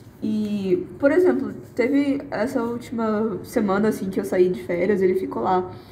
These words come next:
uma semana. E, tipo, sem brincadeira, em uma semana ele não limpou a caixa do nosso gato de estimação um dia. A casa tava inteira fedendo. E, tipo,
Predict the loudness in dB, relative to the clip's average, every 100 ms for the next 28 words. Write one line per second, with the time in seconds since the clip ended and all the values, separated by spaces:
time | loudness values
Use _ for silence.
0 | -20 -20 -20 -20 -16 -4 0 2 4 4
1 | 4 0 -4 -6 -6 -6 -8 -2 -2 0
2 | -2 2 2 2 0 0 0 0 2 0
3 | 0 -2 -2 0 0 0 -2 -2 -2 -2
4 | -4 -2 -2 -2 -4 -4 -4 -2 -4 -2
5 | 0 2 2 -2 -4 -6 -6 -12 -18 -20
6 | -20 -20 -20 -20 -10 -4 2 2 2 2
7 | 0 2 2 2 2 -2 -2 0 0 0
8 | -2 -6 -12 -10 -8 -8 -4 -2